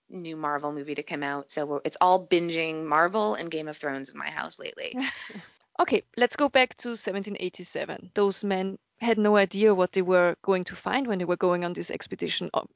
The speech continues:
Speaker 2: except of Bligh, of course, because he already had been there. But the rest of the men, especially the lowest ranks, they had absolutely no idea what they were going to expect. I'm sure they heard some rumors of tropical paradise,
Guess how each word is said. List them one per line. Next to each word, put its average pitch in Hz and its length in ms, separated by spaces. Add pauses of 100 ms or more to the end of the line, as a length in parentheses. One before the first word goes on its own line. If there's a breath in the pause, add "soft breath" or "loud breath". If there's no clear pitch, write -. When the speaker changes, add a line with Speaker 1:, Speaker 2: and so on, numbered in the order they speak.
Speaker 2:
except - 460
of - 180
Bligh, 147 300
of - 100
course, 165 320
because 180 320
he 208 140
already 185 320
had 180 240
been 226 260
there. 160 320 (140)
But 214 400
the 202 100
rest 208 240
of 214 120
the 233 100
men, 226 480
especially 247 560
the 196 120
lowest 185 480
ranks, 240 500
they 202 260
had 196 220
absolutely 180 540
no 180 360
idea 160 380
what 139 180
they 175 80
were 170 160
going 165 340 (120)
to - 100
expect. - 580 (140)
I'm 254 120
sure 254 460
they 359 120
heard 311 200
some 294 180
rumors 277 380
of 277 140
tropical 254 380
paradise, 247 1000